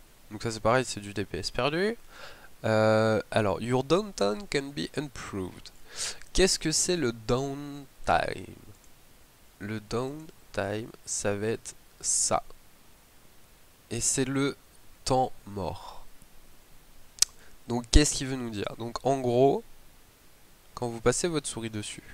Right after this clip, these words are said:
donc il vous dit vous avez passé soixante virgule vingt-six pour cent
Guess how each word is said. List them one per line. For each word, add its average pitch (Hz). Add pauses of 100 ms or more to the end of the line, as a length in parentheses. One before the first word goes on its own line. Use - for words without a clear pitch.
(460)
donc 110
il 120
vous 117
dit 117
vous 123
avez 113
passé 120
soixante -
virgule 113
vingt-six 120
pour -
cent 120